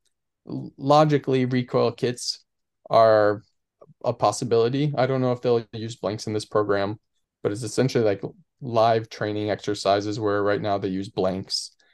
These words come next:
In theory, if you wanted to use recoil kits, you could. And if you use a computer system, you can kind of do, like, a laser tag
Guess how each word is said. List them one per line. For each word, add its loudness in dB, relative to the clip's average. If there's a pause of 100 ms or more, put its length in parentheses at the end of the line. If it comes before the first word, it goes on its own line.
(160)
In -6
theory, 2
if -2
you -2
wanted -4
to -8
use -4
recoil -2
kits, -8
you -12
could. -2 (220)
And -6
if -8
you -4
use -2
a -14
computer -4
system, -4
you -6
can -8
kind -4
of -8
do, -2
like, 0
a -2
laser 0
tag -2